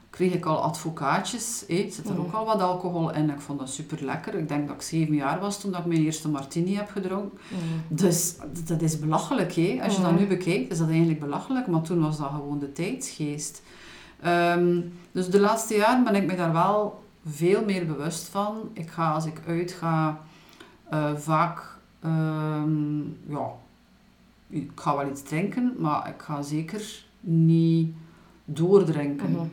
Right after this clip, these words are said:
Speaker 1: gelijk dat ik vroeger ooit nog wel heb gedaan. Of ik ga kiezen voor een niet-alcoholische variant, eh, een Jupiler nul nul bijvoorbeeld op een festival. Dat smaakt net zo goed, ik heb daar totaal geen problemen mee. Maar ik drink graag een keer een glaasje wijn, maar zeker niet elke dag.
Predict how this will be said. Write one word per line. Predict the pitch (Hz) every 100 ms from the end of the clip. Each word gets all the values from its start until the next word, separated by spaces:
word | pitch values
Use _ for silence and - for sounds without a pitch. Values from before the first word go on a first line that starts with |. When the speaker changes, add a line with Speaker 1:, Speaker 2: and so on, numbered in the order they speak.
| 156
Speaker 1:
gelijk | 143 143
dat | 131
ik | -
vroeger | - 165 165 -
ooit | 165
nog | 160 151
wel | 147
heb | 139 -
gedaan. | 139 143 170 170
Of | 156
ik | 160
ga | 156
kiezen | 143 - 170 175
voor | 175 160
een | 156 147 131
niet-alcoholische | 160 160 165 160 160 156 156 156 151
variant, | 143 147 147 147 185 196 - -
eh, | 180 196
een | 165
Jupiler | 160 160 156 151 147
nul | 156 151
nul | 156 170 202
bijvoorbeeld | 202 214 208 208
op | -
een | 202
festival. | 214 208 214 196 202 214 214 - - - -
Dat | 151
smaakt | - 156 143 147
net | 147 143
zo | - 160
goed, | 196 -
ik | -
heb | 143
daar | 135
totaal | - - 143 139
geen | 147 147
problemen | 151 147 147 160 175
mee. | 160 139
Maar | 151 -
ik | 165
drink | 156 151
graag | - 147 156
een | 175
keer | 190 202
een |
glaasje | 190 175 - -
wijn, | 156 147 165 254 - - - - - -
maar | 160
zeker | 160 160 160
niet | 156
elke | 143 143 151
dag. | 147 262 - -